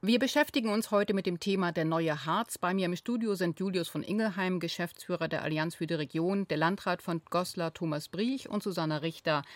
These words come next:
Betreiberin des Waldcafés Forellenteich in Braunlage. Und ich bin Bita Schaffinier. Der Harzboom scheint sich besonders in den größeren Harzorten bemerkbar zu machen,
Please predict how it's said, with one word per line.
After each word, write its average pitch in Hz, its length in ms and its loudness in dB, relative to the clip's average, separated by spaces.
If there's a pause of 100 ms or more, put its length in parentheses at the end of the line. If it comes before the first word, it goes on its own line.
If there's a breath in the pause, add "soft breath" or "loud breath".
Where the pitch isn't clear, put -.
Betreiberin 156 680 0
des 143 180 -4
Waldcafés 147 600 -4
Forellenteich 143 640 -2
in 143 80 -2
Braunlage. 143 580 0
Und - 220 -2
ich - 200 -6
bin 156 200 2
Bita 147 400 -4
Schaffinier. 156 600 -4 (760)
Der 180 240 2
Harzboom 247 580 0
scheint 202 320 2
sich 214 140 -4
besonders 185 420 2
in 170 80 2
den 180 120 2
größeren 180 580 2
Harzorten 160 640 0
bemerkbar 160 500 2
zu - 120 -4
machen, 185 400 2